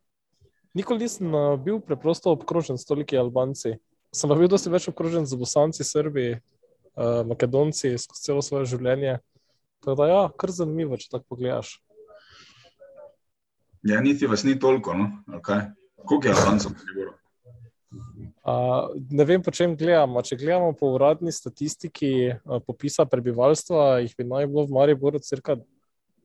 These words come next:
Speaker 1: deset tisoč ali deset tisoč v celi Sloveniji. Ne, deset tisoč ni več. Več jih mora biti,
Speaker 2: Deset tisoč je
Speaker 1: eh.
Speaker 2: desetina Maribora, to je malo čudno.
Speaker 1: Ja, ja,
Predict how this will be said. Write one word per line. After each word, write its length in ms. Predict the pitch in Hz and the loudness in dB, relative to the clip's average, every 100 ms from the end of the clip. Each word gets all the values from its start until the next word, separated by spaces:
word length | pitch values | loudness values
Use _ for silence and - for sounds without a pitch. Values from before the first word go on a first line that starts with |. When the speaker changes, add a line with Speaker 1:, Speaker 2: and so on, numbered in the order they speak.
| - | -6
Speaker 1:
deset 260 | 110 - 127 | -4 -2 -4
tisoč 360 | - 104 92 - | -4 -6 -8 -6
ali 120 | 107 | -8
deset 240 | 107 - | -8 -12
tisoč 220 | - - | -12 -16
v 80 | 123 | -14
celi 220 | - 127 | -10 -8
Sloveniji. 560 | 131 117 95 120 151 135 | -6 -6 -4 -2 -2 -4
Ne, 180 | 110 101 98 95 | -4 -4 -6 -10
deset 260 | - - | -12 -14
tisoč 320 | - 104 110 - | -12 -14 -14 -18
ni 200 | 131 123 | -16 -14
več. 380 | 131 110 104 - _ _ _ _ _ _ _ _ - | -12 -14 -14 -20 _ _ _ _ _ _ _ _ -4
Več 220 | 117 117 | -4 -4
jih 80 | 107 | -10
mora 180 | 110 110 | -8 -4
biti, 140 | 101 | 0
Speaker 2:
Deset 240 | - - - | 2 2 0
tisoč 80 | 107 | 0
je 80 | |
Speaker 1:
eh. 100 | 104 | 0
Speaker 2:
desetina 580 | 107 113 104 - 131 107 | -2 -4 -6 -4 2 4
Maribora, 480 | 98 104 98 101 98 | 6 6 6 6 4
to 100 | 104 | 4
je 60 | 101 | 4
malo 200 | 101 98 | 4 2
čudno. 340 | 101 95 87 - _ _ _ _ - _ _ _ _ _ _ - | -2 -4 -6 -12 _ _ _ _ -20 _ _ _ _ _ _ 0
Speaker 1:
Ja, 300 | 120 120 120 | 6 6 6
ja, 240 | 120 120 | 2 0